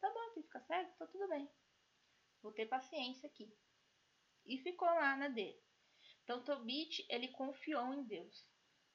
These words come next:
Ele confiou que Deus ia levar e trazer seu filho de volta em segurança. E Ana, como toda mãe, ficou meio desesperada, meio chorosa e tal. Até as mães que confiam em Deus são assim, tá, gente?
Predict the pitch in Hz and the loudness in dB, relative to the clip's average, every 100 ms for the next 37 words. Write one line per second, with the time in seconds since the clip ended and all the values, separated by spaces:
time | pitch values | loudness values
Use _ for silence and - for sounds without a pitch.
0 | _ - - _ - 226 226 - 320 392 | _ -20 -20 _ -2 0 0 4 2 2
1 | - 349 233 - 233 202 202 208 208 196 | 0 2 2 2 -4 2 2 2 -6 -6
2 | 190 196 196 214 208 202 240 359 - _ | -4 0 -2 -2 0 2 2 0 -10 _
3 | _ 254 247 262 240 226 233 285 294 - | _ -14 -8 -2 -2 -2 -6 -6 -8 -8
4 | 208 214 214 262 220 202 196 226 262 - | -8 -8 -6 -8 -2 0 0 -2 -6 -6
5 | - 233 - 240 277 226 196 - _ _ | -8 -10 -6 -2 0 0 -4 -10 _ _
6 | _ _ _ _ _ _ _ _ _ _ | _ _ _ _ _ _ _ _ _ _
7 | _ 262 302 233 247 262 254 220 226 202 | _ 0 4 6 4 2 -2 -4 -4 -2
8 | 226 233 208 220 - 233 202 208 202 262 | -2 0 -4 -6 -6 -4 -4 -8 -4 0
9 | 254 220 233 196 196 196 - 214 190 208 | 4 4 2 -2 -6 -8 -4 -2 0 -2
10 | 185 - - - - _ _ _ _ _ | -4 -8 -10 -10 -12 _ _ _ _ _
11 | _ _ _ _ _ _ _ _ _ _ | _ _ _ _ _ _ _ _ _ _
12 | _ - - 226 269 311 311 277 269 269 | _ -10 -4 -4 2 2 2 -2 -2 -6
13 | - 254 - 240 226 208 - 247 285 175 | -6 -6 -4 -4 -2 -4 -4 -6 -6 -10
14 | - 190 196 - - - | -8 -4 -4 -6 -14 -16